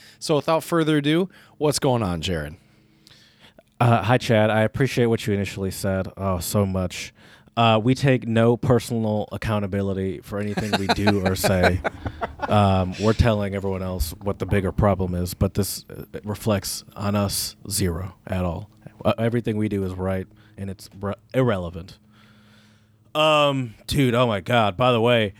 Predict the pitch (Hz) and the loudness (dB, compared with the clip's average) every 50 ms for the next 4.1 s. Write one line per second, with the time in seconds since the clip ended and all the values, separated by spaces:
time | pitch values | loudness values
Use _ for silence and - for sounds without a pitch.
0 | - - 127 120 147 143 - 165 156 156 139 156 147 131 139 139 135 131 131 - | -4 -4 0 2 2 2 4 2 2 2 2 0 2 2 4 4 4 4 2 2
1 | 117 123 120 117 107 127 131 127 127 120 110 - - 139 135 113 107 123 120 113 | 2 2 2 2 4 2 4 4 4 2 2 0 0 0 0 0 0 0 0 2
2 | 110 110 104 107 107 104 104 101 95 95 95 101 - _ _ _ _ _ - - | 2 2 2 2 2 2 2 0 -2 -4 -8 -10 -14 _ _ _ _ _ -20 -20
3 | _ _ - 110 113 127 131 127 117 95 107 117 123 123 117 104 - - - - | _ _ -10 -2 0 2 2 2 2 0 2 2 4 2 2 0 -4 -8 -2 0
4 | 123 139 | 0 0